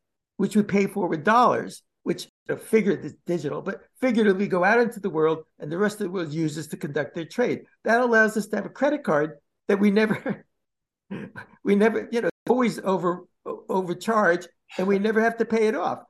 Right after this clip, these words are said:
And that's a deal. That's a deal, right? The American people benefit from that. So, um, so I think there's a number of reasons why the United States, and also,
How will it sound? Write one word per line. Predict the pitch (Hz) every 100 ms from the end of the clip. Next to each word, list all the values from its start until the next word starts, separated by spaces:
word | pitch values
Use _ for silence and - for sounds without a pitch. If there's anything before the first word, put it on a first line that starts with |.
| _ -
And | 247
that's | 247 233
a |
deal. | 170 262 233 - - -
That's | 208 226
a | 330
deal, | - 233 156
right? | 135 156 202 190
The |
American | 208 208 214
people | 202 202 185
benefit | 196 240 - 131
from | - 135
that. | - - _ _ -
So, | - 196 180 180
um, | 175 175 175 - _ _ _ _ _ _
so | - 220
I | 226
think | 277 208
there's | 247 226
a |
number | 220 277 330 - -
of |
reasons | 175 175 190 165
why | 175
the | 170
United | 175 196 208
States, | - 202 -
and | 277
also, | 302 302 302 262